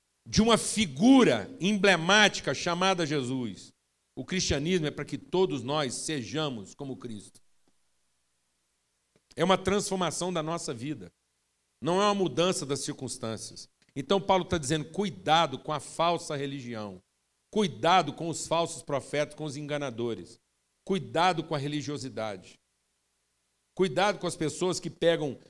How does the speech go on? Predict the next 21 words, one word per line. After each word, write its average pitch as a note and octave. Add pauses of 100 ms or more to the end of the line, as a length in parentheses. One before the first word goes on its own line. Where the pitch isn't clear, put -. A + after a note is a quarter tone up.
(120)
formas F#3
religiosas C#3+
para D#3
escravizar D#3
os B2+
outros D3 (240)
nas C#3
suas C#3
crenças. - (2250)
Cuidado. C3 (3000)
Amém, D#3
amados? G2+ (800)
Ele F#3
não G#3+
tá A3+
falando G3+
pra F#3
gente E3+
ter F3
cuidado D3+
com D3